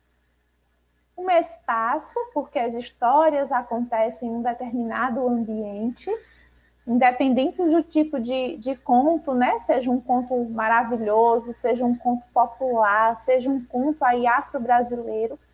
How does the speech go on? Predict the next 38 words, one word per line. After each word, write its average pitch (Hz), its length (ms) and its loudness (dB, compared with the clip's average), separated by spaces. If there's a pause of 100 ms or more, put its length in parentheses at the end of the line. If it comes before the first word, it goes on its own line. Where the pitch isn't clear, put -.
(140)
a 214 80 -2
gente 247 300 -2
vai 269 240 4
perceber 254 560 0
o 247 100 2
ambiente 240 560 0
onde 247 160 0
a 254 60 2
história 240 340 0
está 240 480 0 (260)
acontecendo, 254 1000 0
se 330 160 -4
é 302 100 4
numa 247 240 0
floresta, 214 760 2
se - 160 -8
é 262 60 -2
num 247 240 -2
lago, 214 420 -2
se - 160 -6
é 285 40 -2
no 262 180 0
deserto, 226 720 -2
se - 200 -4
aconteceu 277 640 0
lá 349 360 4
na 254 460 2
África. 247 540 -4 (600)
Então, 220 220 -2
a 240 60 2
gente 247 220 -2
percebe 254 680 0 (320)
o 311 160 4
espaço 285 920 2
também 285 520 -2
como 262 320 -4
um 254 80 -4
elemento 254 720 -2